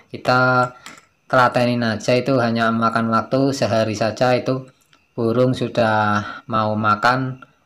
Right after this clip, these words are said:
fur basah ya. Jadi untuk pertama kali itu kita harus kasih makan fur basah seperti ini. Jadi nanti kalau ini udah bisa hafal, ini nggak usah digerak-gerakin, udah mau matuk,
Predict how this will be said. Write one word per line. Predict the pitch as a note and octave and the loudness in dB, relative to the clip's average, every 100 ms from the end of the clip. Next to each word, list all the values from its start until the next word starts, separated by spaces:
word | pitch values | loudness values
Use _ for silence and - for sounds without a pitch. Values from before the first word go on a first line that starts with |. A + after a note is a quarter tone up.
| _ _ | _ _
fur | C3+ C3 B2 | -4 -2 0
basah | A2+ G2 - A2 - | 0 0 2 0 0
ya. | G2 F#2+ F#2 | -6 -6 -8
Jadi | G#2 B2 A#2+ | -8 -6 -4
untuk | A2+ A2+ | -4 -6
pertama | - - G#2+ G#2+ | -4 -2 -2 0
kali | G#2 G#2+ B2+ | 0 -2 -2
itu | C#3+ C#3+ - _ - _ _ - | -2 -4 -10 _ -20 _ _ -12
kita | C3+ A#2+ | 0 0
harus | A2 G#2+ | 2 0
kasih | G#2+ A2+ | -2 0
makan | G#2 G2+ B2 | 0 2 0
fur | B2 G#2+ | -2 -4
basah | G2 F2+ G2+ F#2 | -6 -2 -2 -4
seperti | - - F#2+ | -8 -10 -10
ini. | F#2+ F#2 G2 - _ | -8 -8 -12 -18 _
Jadi | - G#2 C3 C3+ - - _ _ _ _ _ _ _ - | -12 -6 -4 -6 -10 -20 _ _ _ _ _ _ _ -4
nanti | B2+ C3 D3 | 0 2 4
kalau | C#3 C3+ | 4 4
ini | C3 C3+ C3+ | 4 2 2
udah | B2 A#2 A#2 A#2+ A#2 A2 - - | 4 4 6 6 4 0 -8 -6
bisa | A#2+ A2 A#2+ A#2 - - - - _ _ _ _ _ _ _ - | -4 0 0 0 -6 -16 -18 -18 _ _ _ _ _ _ _ -4
hafal, | A2 G2+ A#2 A#2+ C3+ C#3 | -4 2 6 6 6 2
ini | B2+ C3 | -2 -4
nggak | A#2+ G#2+ G#2+ | -2 -2 -2
usah | A2+ | -6
digerak-gerakin, | - - G#2+ G#2 G#2+ G#2 G2 - A2+ A2 | -6 -4 -4 -4 -2 -2 -2 -6 -6 -6
udah | A2+ A#2 G#2 - - _ _ - | -6 -4 -4 -6 -16 _ _ -8
mau | A#2 A2 | -4 -2
matuk, | A2+ A2 F#2+ - A2 B2 C3+ - | -2 -2 -2 -4 0 0 0 -8